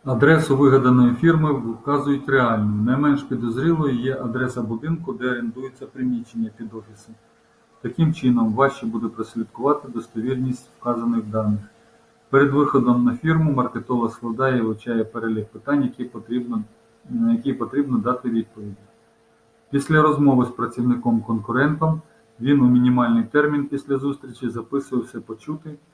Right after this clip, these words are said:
а також бере із собою перед виходом максимальну кількість інформаційних листів і буклетів.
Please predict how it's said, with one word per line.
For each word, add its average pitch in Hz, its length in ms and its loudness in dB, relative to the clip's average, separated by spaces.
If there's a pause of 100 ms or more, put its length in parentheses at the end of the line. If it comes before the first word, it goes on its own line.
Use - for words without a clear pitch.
(280)
а 120 60 -12
також 143 380 0
бере 123 300 2
із 139 140 -4
собою 127 360 0
перед 113 320 -8
виходом 131 380 0
максимальну 117 680 2
кількість 143 400 -10
інформаційних 117 840 -4
листів 139 380 -6
і 131 40 0
буклетів. 113 560 -8